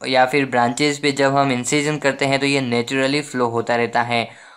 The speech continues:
फ्लो होने के बाद जब एयर के कॉन्टैक्ट में आता है तो ये, अ, ड्राई हो जाता है और फ्लेक्स की फॉर्म में या फिर रिबन की फॉर्म में हो जाता है। ये अपीयरेंस कैसा है ट्रेगाकैंथ के जो फ्लेक्स होते हैं या फिर रिबन्स होते हैं उनका?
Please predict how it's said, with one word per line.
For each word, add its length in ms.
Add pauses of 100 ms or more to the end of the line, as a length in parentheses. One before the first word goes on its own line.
(120)
फ्लो 200
होने 280
के 120
बाद 220
जब 260
एयर 180
के 140
कॉन्टैक्ट 460
में 120
आता 160
है 120
तो 100
ये, 360 (320)
अ, 300
ड्राई 340
हो 140
जाता 300
है 140
और 200
फ्लेक्स 400
की 160
फॉर्म 260
में 100
या 120
फिर 180
रिबन 280
की 100
फॉर्म 240
में 140
हो 140
जाता 300
है। 160
ये 260 (460)
अपीयरेंस 560
कैसा 320
है 440 (240)
ट्रेगाकैंथ 500
के 240
जो 200
फ्लेक्स 400
होते 180
हैं 100
या 80
फिर 180
रिबन्स 360
होते 180
हैं 100
उनका? 400